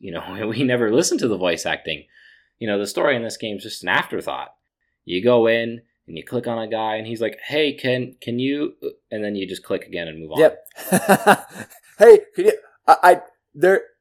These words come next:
Speaker 2: but, the, quest accepted." <laughs>
Speaker 1: <laughs> Exactly! There's some guy who spent all this time sitting at his microphone, reading off lines on a sheet of paper,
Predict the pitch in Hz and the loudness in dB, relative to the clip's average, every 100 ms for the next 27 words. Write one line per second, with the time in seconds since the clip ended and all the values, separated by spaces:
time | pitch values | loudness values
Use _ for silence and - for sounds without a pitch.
0 | _ 143 190 - _ _ _ 143 - - | _ 4 4 4 _ _ _ 2 2 2
1 | _ _ _ _ _ _ - 117 - - | _ _ _ _ _ _ 0 0 0 -6
2 | 87 - 82 123 - - - 381 - 466 | -6 -4 -8 -8 -2 -2 2 2 2 2
3 | 381 - 262 - 440 453 - 208 - 156 | 0 4 4 6 4 4 4 4 4 4
4 | 156 - - 170 - 160 151 208 - - | 4 2 2 2 6 4 6 6 6 4
5 | 202 185 151 90 - - 139 - - 139 | 6 6 4 2 -6 -12 -12 -14 -4 -2
6 | 147 - 165 185 131 - 135 85 98 127 | -2 -4 -4 -4 -2 0 2 2 0 -4
7 | - _ _ _ 143 139 135 131 98 117 | -10 _ _ _ -8 -4 -4 -4 -2 0
8 | 170 175 - 101 90 113 131 - 120 190 | 0 -2 -4 -2 -2 -6 -8 -4 -2 -2
9 | 175 160 123 98 101 - - 80 92 85 | -4 -6 -6 -6 -6 -10 -10 -10 -10 -10
10 | 82 104 135 117 120 131 131 113 78 92 | -8 -4 -4 -2 -4 -4 -4 -2 -4 -8
11 | 98 92 - 107 113 135 87 78 87 82 | -12 -14 -12 -6 -6 -6 -8 -8 -8 -8